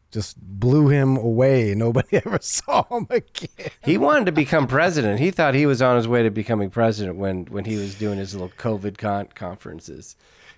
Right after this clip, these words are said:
Speaker 2: This guy said, "I could do
Speaker 1: Yeah.
Speaker 2: anything." And guess what?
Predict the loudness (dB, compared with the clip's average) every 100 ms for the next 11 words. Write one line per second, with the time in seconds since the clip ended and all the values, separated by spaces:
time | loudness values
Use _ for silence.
0 | -10 -8 -4 0 0 0 0 0 0 -2
1 | 0 2 2 0 -6 -10 -18 -20 _ _
2 | -12 -12 -12 -14 -14 -18 -16 -14 -16 -20
3 | _ _ _ _ _ _ _ -8 -6 0
4 | 0 0 0 0 -2